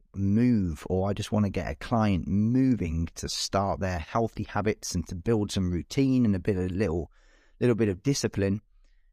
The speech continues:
then doing something you enjoy is gonna be essential. You know, if you've got kids and you try and get them to do something they don't enjoy, how long are they gonna stick at that thing for? Probably not very long at all.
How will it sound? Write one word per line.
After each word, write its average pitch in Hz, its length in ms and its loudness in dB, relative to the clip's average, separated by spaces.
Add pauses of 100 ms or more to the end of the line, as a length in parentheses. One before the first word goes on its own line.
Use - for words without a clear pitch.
(120)
then 120 380 4 (300)
doing 151 340 0
something 113 580 0 (160)
you 104 240 0
enjoy 92 720 0 (300)
is 101 160 -6
gonna 110 240 2
be 92 480 -2 (420)
essential. - 800 -2 (880)
You - 140 0
know, 90 260 2 (260)
if 123 200 -4
you've 117 180 4
got - 240 -2
kids 123 400 0
and 110 100 2
you 107 80 4
try 110 240 2
and 110 80 2
get 87 120 -2
them 98 100 -4
to - 100 -12
do 101 60 -2
something 101 300 -2
they 101 80 0
don't 104 240 0
enjoy, 107 420 0 (280)
how 117 220 -6
long 120 160 0
are 110 40 0
they 104 100 0
gonna 113 120 2
stick - 220 -6
at - 100 -6
that 131 220 -6
thing 127 220 0
for? 139 320 -2 (560)
Probably 104 460 -2
not 95 260 0
very 101 260 0
long 92 260 0 (200)
at 110 300 -4
all. 131 320 0